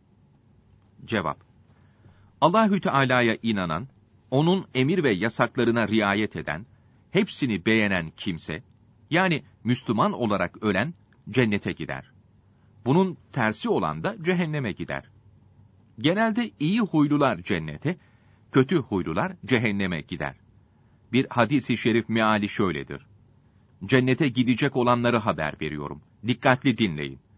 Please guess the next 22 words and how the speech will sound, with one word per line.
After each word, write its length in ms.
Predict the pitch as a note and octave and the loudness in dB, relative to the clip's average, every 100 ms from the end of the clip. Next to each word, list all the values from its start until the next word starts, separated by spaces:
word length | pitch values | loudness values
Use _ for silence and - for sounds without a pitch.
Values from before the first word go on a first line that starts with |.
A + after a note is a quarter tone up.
| _ _ _ - | _ _ _ -8
Zayıftır, 640 | F#2+ A#2 A#2+ - G2 F2+ _ _ _ _ - | 2 4 2 0 -4 -4 _ _ _ _ -8
mazlumdur, 720 | G2+ A#2 A2 B2+ A2+ F2 D#2 - _ _ _ - | 2 2 2 0 0 -2 -6 -8 _ _ _ -8
güçleri 420 | G2+ C3 C#3+ C3+ | 0 2 4 6
yetmez. 560 | C3 A#2+ A#2 D2+ - - _ _ _ _ _ | 6 4 0 -2 -4 -20 _ _ _ _ _
Bir 220 | - C3 C3+ | 2 4 4
şey 280 | F3 D#3+ | 4 4
için 260 | D3 E3 D3 | 4 2 2
yemin 320 | B2+ C3+ E3 | 4 6 4
ederlerse 720 | C#3 B2 B2 A#2+ A#2+ - C3 - _ _ | 4 2 2 4 2 4 0 0 _ _
Allahü 400 | C3 B2+ C3 C3 | 4 6 6 4
Teala 440 | A#2 A#2+ A#2 A#2 A2+ _ - | 2 4 6 6 4 _ -4
bu 160 | C#3 D3+ | 2 2
Müslümanların 800 | B2+ - C#3 B2+ B2 B2 B2 | 2 0 2 2 2 2 2
yeminlerini 680 | G2 A#2 A2+ G#2+ G#2+ G#2+ A2 - _ - | 4 4 4 2 2 2 0 -4 _ -4
muhakkak 640 | C3 C3+ F3 - D3+ C3+ | 2 2 2 2 0 2
yerine 320 | B2+ C3 B2+ A2+ | 4 6 6 2
getirir. 420 | F2 - D2 C#2+ _ _ _ _ _ _ - | -2 -4 -12 -14 _ _ _ _ _ _ -6
Cehenneme 520 | G#2+ B2+ B2 A#2 C3 | 0 2 2 2 0
gidecek 440 | A#2+ A2 G#2 A#2+ A2+ | 0 0 0 0 0
olanları 480 | A2 A2+ A2 G#2+ | 2 2 2 0
da 160 | G#2 E2 | 0 -2
bildiriyorum. 580 | F2+ D2+ E2 E2+ F2+ | -4 -4 -4 -2 -2